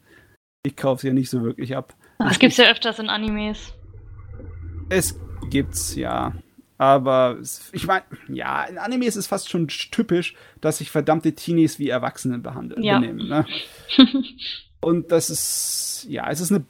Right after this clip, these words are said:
Speaker 1: billige Variante, einfach nur Leute anzulocken darauf. Aber Gott. Ich mein, ganz ehrlich,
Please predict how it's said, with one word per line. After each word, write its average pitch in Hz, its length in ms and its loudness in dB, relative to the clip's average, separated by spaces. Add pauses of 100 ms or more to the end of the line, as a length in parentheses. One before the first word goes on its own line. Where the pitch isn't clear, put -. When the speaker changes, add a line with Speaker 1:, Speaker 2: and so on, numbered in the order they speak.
(140)
Speaker 1:
billige 139 480 4
Variante, 120 680 0
einfach - 280 -8
nur 123 340 -4
Leute 123 520 -8
anzulocken - 520 -10
darauf. - 480 -10 (1500)
Aber 143 320 2 (460)
Gott. - 380 -6 (1400)
Ich 147 100 2
mein, 170 300 4
ganz 165 180 2
ehrlich, 165 420 0